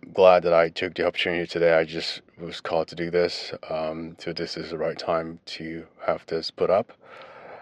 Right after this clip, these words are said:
Um, but yeah, I'm grateful for life. I'm grateful for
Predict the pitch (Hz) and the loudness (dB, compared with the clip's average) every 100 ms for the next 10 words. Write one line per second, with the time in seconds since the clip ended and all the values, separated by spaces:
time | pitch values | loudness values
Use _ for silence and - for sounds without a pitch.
0 | - _ - 90 82 82 85 85 85 85 | -20 _ -4 0 2 0 -2 -6 -6 -10
1 | - _ _ _ _ - 127 147 151 123 | -16 _ _ _ _ 6 10 12 12 12
2 | 143 139 139 131 113 113 107 107 98 101 | 8 8 0 4 6 6 4 -2 -2 -2
3 | - 95 90 92 85 80 80 78 | -2 -8 -6 -4 0 0 0 -4